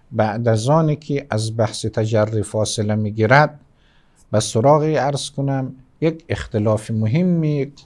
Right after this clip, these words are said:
علمای اخباری و اصولی می‌رود که در همین امر دوم این بحث را با هم تعقیب می‌کنیم.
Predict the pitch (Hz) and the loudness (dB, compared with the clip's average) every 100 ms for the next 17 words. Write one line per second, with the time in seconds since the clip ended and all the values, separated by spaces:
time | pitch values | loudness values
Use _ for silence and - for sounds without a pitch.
0 | _ 110 107 110 107 104 113 104 - 107 | _ -2 0 0 0 -2 -2 -4 -4 -2
1 | 104 143 139 135 - 107 - 117 117 139 | 0 0 0 0 0 -6 -4 -2 2 4
2 | 113 98 92 85 - _ _ - 131 139 | 2 0 -4 -8 -14 _ _ -8 2 4
3 | 131 143 185 196 - 151 147 139 135 131 | 4 2 2 0 0 0 2 2 2 2
4 | 127 131 127 135 - - - - - 113 | 4 2 2 -4 -14 -6 -6 -6 -2 2
5 | 113 139 165 160 - 110 110 113 107 139 | 4 6 4 2 -4 -2 0 2 2 2
6 | 170 151 113 110 110 151 117 101 - 92 | 0 -2 -2 -2 2 2 4 -2 -2 -6
7 | 82 | -8